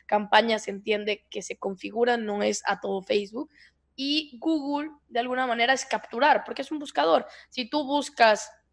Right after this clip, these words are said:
maestría en línea de emprendimiento, solamente te van a salir resultados de eso. No te va a salir como, "Oye, aprende a leer más rápido con Jim Quick". No te va a salir eso. En Facebook puede que te salga porque a lo mejor estuviste buscando eso o a lo mejor le diste like a algo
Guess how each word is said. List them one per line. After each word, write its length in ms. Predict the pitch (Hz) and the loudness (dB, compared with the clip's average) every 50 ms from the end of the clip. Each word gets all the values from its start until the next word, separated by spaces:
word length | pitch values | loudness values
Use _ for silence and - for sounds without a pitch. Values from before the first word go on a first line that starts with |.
| _ _ _ _ _ _ _ _ _ _ | _ _ _ _ _ _ _ _ _ _
maestría 640 | - 208 208 208 220 - - 247 240 269 269 269 254 | -2 2 4 4 2 2 -2 0 2 6 6 6 6
en 160 | 240 247 247 | 6 4 0
línea 280 | 254 262 254 254 247 233 | -2 0 2 2 2 2
de 60 | 214 | 2
emprendimiento, 960 | 208 208 196 202 202 208 208 214 220 233 240 240 240 240 226 208 208 226 247 - _ _ | 0 -2 -2 -4 -4 -4 -6 -8 -6 -2 -2 -2 -2 -2 -2 -2 -4 -4 -4 -8 _ _
solamente 560 | _ - - 247 254 262 254 269 262 247 254 | _ 0 2 4 4 4 4 0 -2 -4 -4
te 80 | - 240 | -6 -4
van 80 | 233 233 | -6 -4
a 40 | |
salir 240 | 226 240 247 233 226 | -4 -4 -4 -4 -4
resultados 600 | 226 226 220 - 214 214 - 220 220 226 226 220 | -6 -8 -10 -10 -10 -2 2 2 2 2 2 2
de 80 | 240 262 | 0 0
eso. 180 | 247 - - - _ _ _ _ _ | 0 -4 -12 -18 _ _ _ _ _
No 120 | - 233 226 | -4 -2 2
te 60 | - | 6
va 140 | 247 240 233 | 6 6 6
a 60 | - | 4
salir 280 | - - 226 233 240 233 | -2 0 0 0 0 0
como, 220 | - 240 226 214 | -2 0 0 0
"Oye, 260 | - - 311 339 311 - | 2 4 2 4 2 0
aprende 340 | 226 - 226 269 294 302 | -2 -4 -6 -4 -2 -2
a 20 | 294 | -2
leer 180 | 240 220 233 | -2 -2 -4
más 160 | 254 254 262 262 | -4 -4 -6 -4
rápido 320 | 269 294 294 294 277 262 | -6 -8 -8 -8 -10 -8
con 140 | 240 220 208 | -8 -10 -10
Jim 200 | 233 262 262 262 _ | -10 -12 -12 -12 _
Quick". 160 | - 226 - _ _ _ _ _ _ _ _ _ | -14 -14 -14 _ _ _ _ _ _ _ _ _
No 80 | 254 | -6
te 80 | - 311 | -2 -2
va 80 | 320 | 0
a 40 | 311 | 2
salir 240 | 330 320 349 370 311 | 2 2 2 2 2
eso. 240 | 208 185 - - - _ _ _ _ _ _ _ | 0 -2 -6 -14 -20 _ _ _ _ _ _ _
En 220 | 220 233 240 226 | -6 -6 -6 2
Facebook 380 | - 285 302 285 294 302 - _ | 2 2 2 4 0 -6 -6 _
puede 180 | 277 277 277 277 | 0 2 2 2
que 120 | 277 269 | -2 -4
te 100 | - 254 | -4 -4
salga 340 | - - 294 302 294 294 285 | 0 2 2 4 2 0 0
porque 220 | 294 262 - - | -2 -8 -6 -4
a 20 | 202 | -4
lo 80 | 202 | -2
mejor 240 | 208 214 202 233 233 | -4 -2 -2 0 0
estuviste 440 | 269 262 - - 247 247 233 - 262 | 0 -2 -4 -8 -10 -10 -8 -8 -8
buscando 480 | 262 247 - - 247 254 262 262 254 | -8 -8 -2 0 0 0 2 0 0
eso 260 | 254 254 254 262 - - - - - _ | 0 0 -2 -4 -4 -4 -6 -16 -20 _
o 80 | - - | -4 -2
a 20 | |
lo 100 | 202 196 | -2 -2
mejor 280 | 196 185 208 202 214 226 | -4 2 2 4 4 4
le 100 | 220 220 | 2 -2
diste 220 | 233 - - 247 | -2 -2 -2 2
like 220 | 247 233 - - | 2 2 4 4
a 100 | 240 240 | 4 4
algo 260 | 233 240 240 240 247 | 4 2 2 0 -2